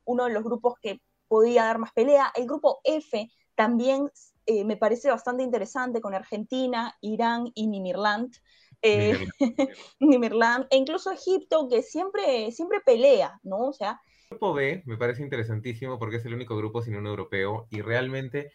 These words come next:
Speaker 2: qué suerte para Brasil, oye. Qué, qué suerte para Brasil.
Speaker 1: Eh, sí, yo creo que en reali-, eh, eh, todos los e-, a ver, Ja-, Japón, no sé si decirte tanto suerte porque, bueno, no está todavía en el nivel de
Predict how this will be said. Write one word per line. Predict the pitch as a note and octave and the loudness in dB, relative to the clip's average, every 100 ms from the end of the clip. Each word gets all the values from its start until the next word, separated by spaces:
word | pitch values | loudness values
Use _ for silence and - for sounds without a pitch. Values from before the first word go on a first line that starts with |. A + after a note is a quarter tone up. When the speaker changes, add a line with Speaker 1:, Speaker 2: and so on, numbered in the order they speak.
| _ | _
Speaker 2:
qué | _ | _
suerte | G3 - F2+ - - | -18 -10 -10 -10 -12
para | - E2+ | -8 -6
Brasil, | E2 E2+ _ F2 E2+ | -6 -8 _ -16 -14
oye. | E2 E2 _ _ _ _ _ _ _ _ _ | -16 -20 _ _ _ _ _ _ _ _ _
Qué, | D#3 - | -16 -16
qué | A#2 | -16
suerte | F#3+ D3 G#2+ | -8 -6 -4
para | F#2 F#2 | -6 -6
Brasil. | F2+ F#2 F#2 _ _ _ _ _ _ _ _ | -8 -12 -16 _ _ _ _ _ _ _ _
Speaker 1:
Eh, | F4+ A4+ - | 4 4 0
sí, | - A#4+ A#4+ A4+ A4 - C4 | 4 8 8 4 -4 -8 -2
yo | G4+ | 0
creo | B4 B4 A#4 | 4 6 6
que | |
en | F#4 | 4
reali-, | D4+ D4 D4+ | 6 6 6
eh, | - C5 C5+ | -6 -10 -8
eh, | C#5+ - | -12 -10
todos | - F5+ D#5+ | -2 2 2
los | G4+ | 2
e-, | F4+ - _ | -4 -8 _
a | - | 2
ver, | B3 A#3 G#3 | 4 4 0
Ja-, | A3+ - - - C#4+ - _ - C4+ | -6 -16 -20 -2 -2 -2 _ -14 -4
Japón, | - C#4 G#4+ A#4+ B4 | 0 4 4 2 2
no | A#4 | 0
sé | A4+ A#4+ | 2 2
si | B4 F#4 | 2 4
decirte | C#4 B3 G4+ - C#4+ | 2 4 0 4 4
tanto | E4+ F4+ C4+ | 4 0 -2
suerte | - D#4 D#4 D4+ F4 C#4+ | 0 2 2 2 -6 -2
porque, | A#3 G#3 - G3+ | -2 -2 -2 0
bueno, | A3+ G3 F3 | 0 0 2
no | A3+ | 6
está | B3+ - D4 | 6 6 2
todavía | C#4+ C4 B3 C4 C#4+ | 6 6 6 4 0
en | C4 | 0
el | A3 A3 | -2 0
nivel | A3+ A#3+ | 2 2
de | B3+ | 6